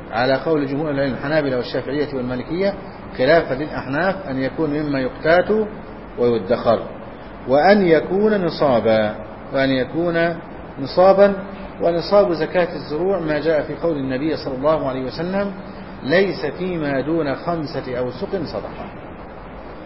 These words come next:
ليس فيما دون يعني أقل خم-، من خمسة أوسق صدقة.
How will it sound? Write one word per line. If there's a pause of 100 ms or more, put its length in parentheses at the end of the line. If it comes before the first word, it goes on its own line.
(140)
ليس
فيما
دون
يعني
أقل (1120)
خم-،
من
خمسة
أوسق
صدقة.